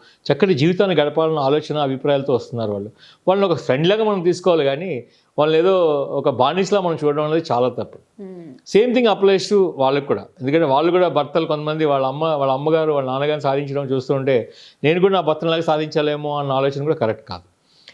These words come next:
Speaker 1: ఇక్కడ మ్యారేజ్ అన్నది నా దృష్టిలో ఒక స్నేహం.
Speaker 2: Hmm.
Speaker 1: It's a friendship, but it's a long term friendship with conditions or without conditions also. Sometimes మ్యారేజ్లో కండిషన్స్ ఉంటాయి, అంటే పిల్లలు పుట్టినది వాళ్ళ పైకి తీసుకురావడం ఒక కండిషన్ అవ్వచ్చు,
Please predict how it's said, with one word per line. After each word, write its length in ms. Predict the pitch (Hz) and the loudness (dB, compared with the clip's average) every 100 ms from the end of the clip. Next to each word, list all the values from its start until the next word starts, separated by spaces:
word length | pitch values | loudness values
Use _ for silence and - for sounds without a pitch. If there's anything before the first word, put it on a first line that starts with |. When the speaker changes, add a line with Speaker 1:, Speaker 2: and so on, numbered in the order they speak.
| - | -2
Speaker 1:
ఇక్కడ 200 | 156 196 | 2 2
మ్యారేజ్ 440 | 165 139 165 208 | 2 2 2 2
అన్నది 200 | 208 190 | 2 2
నా 120 | 160 151 | 0 0
దృష్టిలో 340 | 139 - 165 | -4 -2 -2
ఒక 100 | 127 | -2
స్నేహం. 440 | - 123 127 117 - _ _ 196 | -6 -2 -2 -4 -10 _ _ -18
Speaker 2:
Hmm. 420 | 185 165 - 196 | -16 -16 -12 -4
Speaker 1:
It's 140 | 254 | -2
a 40 | 247 | 2
friendship, 300 | 220 226 202 - - _ _ | 0 2 0 -2 -12 _ _
but 100 | 180 | -2
it's 160 | 202 220 | 2 2
a 40 | 196 | 2
long 380 | 170 214 208 | 2 0 -2
term 140 | 214 202 | -2 -2
friendship 380 | 151 123 - 98 - _ _ _ _ _ _ _ _ _ _ _ - | -2 -4 -6 -10 -14 _ _ _ _ _ _ _ _ _ _ _ -2
with 160 | 180 202 - - - 131 | 2 2 -2 -18 -8 -4
conditions 380 | 151 170 - 208 | 0 0 0 0
or 140 | 156 135 | -2 0
without 220 | 170 123 | 0 0
conditions 380 | 143 131 117 107 | 0 -2 -4 -8
also. 260 | 101 95 147 | -8 -14 -16
Sometimes 540 | - 160 180 214 202 - | -4 -2 0 0 -2 0
మ్యారేజ్లో 340 | 147 151 165 175 | 0 2 2 0
కండిషన్స్ 520 | 139 139 151 180 165 | 0 -4 -4 -4 -2
ఉంటాయి, 400 | 165 185 226 - - _ _ 139 | 0 0 -2 -4 -20 _ _ 0
అంటే 160 | 147 | 0
పిల్లలు 320 | 143 143 165 | 2 2 2
పుట్టినది 320 | 156 147 160 156 | 0 -2 -2 0
వాళ్ళ 200 | 143 131 | 0 0
పైకి 280 | 135 143 | -2 -2
తీసుకురావడం 400 | 143 143 143 143 | -4 -4 -2 -2
ఒక 140 | 143 127 | 0 0
కండిషన్ 320 | 120 127 - | -2 -4 -2
అవ్వచ్చు, 380 | 127 120 - | 0 0 -2